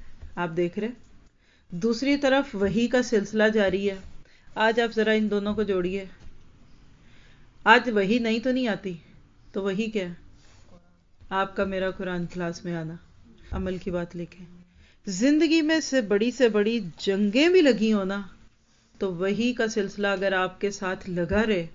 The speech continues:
तो आप उन सारी चीज़ों से निकल जाएंगे। और अगर आप कहते हैं कि नहीं, अभी मेरे हालात नहीं ठीक, अभी मैं थोड़े दिन की छुट्टी ले लूं,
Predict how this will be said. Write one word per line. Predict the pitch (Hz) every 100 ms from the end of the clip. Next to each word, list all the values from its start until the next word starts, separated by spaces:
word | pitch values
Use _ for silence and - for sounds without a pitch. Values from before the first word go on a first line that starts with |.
| - - _ _ -
तो | - 190
आप | 196 196
उन | 202
सारी | 196 202 190
चीज़ों | - 180 185
से | 175 185
निकल | 175 170 160
जाएंगे। | 160 156 160 - - - - - _ _ _ _ _ _ _ -
और | 214 233 277
अगर | 294 233 226 285 294
आप | 285 285
कहते | 233 226 262
हैं | 254
कि | 269
नहीं, | 220 196 202 220 240 233
अभी | 202 190 226
मेरे | 226 226 226
हालात | 214 185 185 185 202 254 -
नहीं | 262 254 277
ठीक, | 254 220 226 226
अभी | 196 226
मैं | 233 220
थोड़े | 214 202 214
दिन | 208 202
की | 208
छुट्टी | 202 - 214
ले | 220 185
लूं, | 180